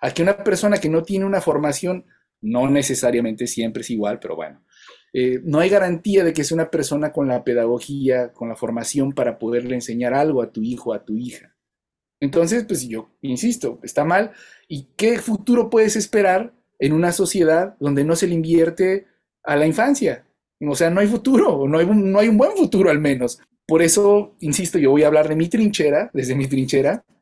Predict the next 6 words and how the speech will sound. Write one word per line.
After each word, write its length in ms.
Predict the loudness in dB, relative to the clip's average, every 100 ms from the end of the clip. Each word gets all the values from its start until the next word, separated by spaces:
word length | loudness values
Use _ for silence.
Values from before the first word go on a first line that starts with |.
| _
las 220 | -2 0
artes. 520 | 2 0 -4 -14 -18 _ _ _ _
Las 160 | -2 0
artes 380 | 2 0 0
para 260 | -2 0 0
mí 400 | 0 0 0 -4